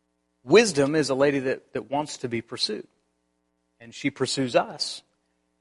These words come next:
and desires those that pursue her. The question is,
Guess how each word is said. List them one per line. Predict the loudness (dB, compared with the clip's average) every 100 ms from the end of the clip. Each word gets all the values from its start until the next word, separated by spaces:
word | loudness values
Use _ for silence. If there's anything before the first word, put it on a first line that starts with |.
| _
and | 0 2
desires | 4 8 8 6 2
those | 2 2
that | -4
pursue | -8 -6 -6 -6 -10 -6
her. | -6 -8 -18 _ _ _ _ _ _ _ _ _ _ _ 0
The |
question | 4 4 4 2
is, | 2 0